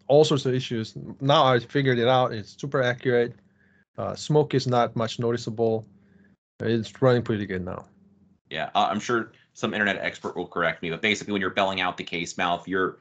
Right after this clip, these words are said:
Speaker 2: you're flaring it out, and then when you run it back through your whatever crimp die,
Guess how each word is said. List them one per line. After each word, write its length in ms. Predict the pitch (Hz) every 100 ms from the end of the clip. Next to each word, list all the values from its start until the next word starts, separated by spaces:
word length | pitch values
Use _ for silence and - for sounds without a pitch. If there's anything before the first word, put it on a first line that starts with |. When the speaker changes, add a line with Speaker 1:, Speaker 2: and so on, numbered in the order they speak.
| - -
Speaker 2:
you're 160 | 110
flaring 420 | 107 117 117 113 107
it 80 |
out, 240 | 95 95 90
and 100 | 98
then 120 | 92
when 100 | 95
you 120 | 98
run 120 | 95
it 140 | 98 -
back 280 | 95 92 -
through 240 | - 104
your 460 | 101 92 92 92 87 _ _ _ _ _ -
whatever 320 | 92 95 90
crimp 320 | 85 113 95
die, 420 | - 85 82 85